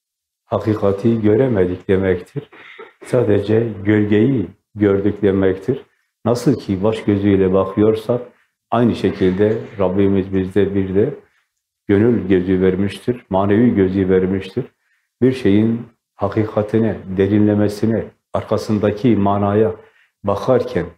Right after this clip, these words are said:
aklımızı kullanırken, gönlümüzü kullanırken oraya da bakıyor, öyle anlıyoruz. Anlamamız gerekir ki doğru anlamış olalım. Yoksa sadece kabuğuna baktıysak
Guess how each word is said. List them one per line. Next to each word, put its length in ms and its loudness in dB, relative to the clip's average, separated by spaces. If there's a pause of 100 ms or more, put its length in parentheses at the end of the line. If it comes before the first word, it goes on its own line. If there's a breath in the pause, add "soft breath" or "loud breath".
aklımızı 640 -2 (140)
kullanırken, 680 -2 (1500)
gönlümüzü 720 2
kullanırken 840 0 (920)
oraya 420 4
da 220 -2 (400)
bakıyor, 580 0 (240)
öyle 400 2 (200)
anlıyoruz. 720 -6 (460)
Anlamamız 800 -2
gerekir 480 0
ki 200 -4 (300)
doğru 280 4
anlamış 520 0
olalım. 380 2 (640 soft breath)
Yoksa 280 0
sadece 640 0 (100)
kabuğuna 640 2
baktıysak 680 -2